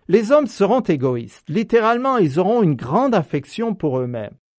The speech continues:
Chaque fois que les gens s'élèvent, ils abaissent Dieu. C'est le péché que Lucifer a commis. Tous les hommes ne sont pas des meurtriers, mais tous sont orgueilleux.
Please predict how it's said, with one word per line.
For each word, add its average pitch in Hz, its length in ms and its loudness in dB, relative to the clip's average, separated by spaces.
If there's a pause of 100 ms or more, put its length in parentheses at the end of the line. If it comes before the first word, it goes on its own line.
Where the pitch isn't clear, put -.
Chaque - 340 -4
fois 262 300 -2
que - 160 -4
les 131 200 -2
gens 180 240 0
s'élèvent, 165 640 -2 (260)
ils 254 260 2
abaissent 135 600 0
Dieu. 110 400 -4 (420)
C'est - 280 2
le 247 100 4
péché 196 640 0
que - 180 0
Lucifer 185 800 0
a 143 180 0
commis. 131 440 -2 (440)
Tous 240 160 0
les 175 220 4
hommes 226 200 4
ne 147 100 0
sont 131 220 -6
pas 123 200 0
des 123 120 -2
meurtriers, 196 640 -2
mais 156 240 0
tous 285 320 0
sont - 360 -2
orgueilleux. 208 640 4